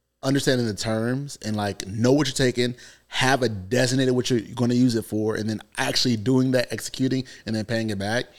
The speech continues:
And then two, um, I would say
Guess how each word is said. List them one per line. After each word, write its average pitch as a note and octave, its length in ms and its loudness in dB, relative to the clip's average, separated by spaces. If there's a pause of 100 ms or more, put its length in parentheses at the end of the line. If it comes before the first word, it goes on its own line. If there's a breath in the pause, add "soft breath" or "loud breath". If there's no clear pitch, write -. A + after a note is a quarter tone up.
(300 loud breath)
And A#2 140 -2
then G#2+ 200 -2
two, D3 520 6 (320 soft breath)
um, G#2+ 260 0
I F2+ 100 -2
would A#2 160 2
say G2+ 540 0